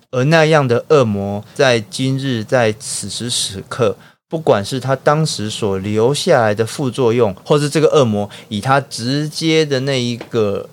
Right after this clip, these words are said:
阴暗的触角正在搅动着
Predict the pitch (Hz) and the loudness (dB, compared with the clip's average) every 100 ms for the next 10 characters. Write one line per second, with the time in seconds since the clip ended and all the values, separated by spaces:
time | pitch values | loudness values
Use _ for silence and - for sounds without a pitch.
0 | - 156 156 160 151 139 120 107 110 98 | -2 2 2 2 2 2 0 2 2 2
1 | 95 95 - - 143 110 - - - 143 | 0 -4 -10 -2 0 0 -2 -4 2 2
2 | 120 110 104 127 110 104 90 - 113 98 | 4 -2 0 2 4 0 -4 -6 -2 0
3 | 95 95 135 113 104 98 92 | 0 2 2 2 0 -2 -4